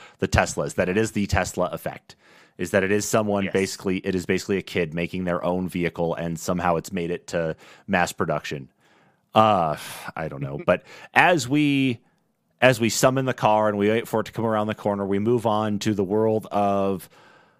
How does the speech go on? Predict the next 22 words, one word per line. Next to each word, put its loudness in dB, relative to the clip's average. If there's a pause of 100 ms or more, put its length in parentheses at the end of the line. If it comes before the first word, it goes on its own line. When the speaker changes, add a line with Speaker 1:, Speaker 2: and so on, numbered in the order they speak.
(140)
Speaker 1:
virtual 4
entertainment. 0
And, 0
of -4
course, 0
we 2
get 0
to -14
talk 2
about 2
the 2 (460)
final 4
official 2
revealing 2
of 0
the 2
PlayStation 0
V 0
R 2
two. 2 (680)
Uh, 6
so 2